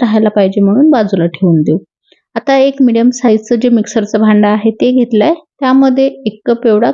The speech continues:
खवा घेतलाय, बिना साखरेचा म्हणजे फिकावाला खवा आहे हा, बाजारामध्ये इझिली मिळतो. मी हा खवा फ्रीजमध्ये ठेवला होता, दोन दिवस आधीच आणला होता म्हणून थोडा कडक झालेला आहे. यामध्ये अर्धा कप एवढा मैदा घालायचा आहे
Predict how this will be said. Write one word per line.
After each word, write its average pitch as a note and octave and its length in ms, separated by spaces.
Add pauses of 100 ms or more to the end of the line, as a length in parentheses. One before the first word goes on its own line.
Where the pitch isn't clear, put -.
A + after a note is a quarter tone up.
(100)
खवा G#3+ 260
घेतलाय, G#3 460 (380)
बिना B3+ 280
साखरेचा A#3+ 600
म्हणजे A#3+ 340
फिकावाला A3 640 (140)
खवा G#3+ 220
आहे G#3+ 240
हा, A3+ 220
बाजारामध्ये A3 720
इझिली A3 420
मिळतो. B3+ 560
मी B3 120
हा C4 180 (120)
खवा B3 180
फ्रीजमध्ये A#3 600
ठेवला A3 340
होता, G#3 260
दोन A3+ 280
दिवस G#3+ 260
आधीच G#3+ 280
आणला G#3 300
होता A3 300 (360)
म्हणून A#3+ 200
थोडा A#3+ 220
कडक A3+ 300 (160)
झालेला G#3 340
आहे. A3+ 380 (360)
यामध्ये C4 500 (120)
अर्धा G#3 280
कप B3 320
एवढा A#3 220
मैदा G#3+ 380
घालायचा G#3 540
आहे A#3 360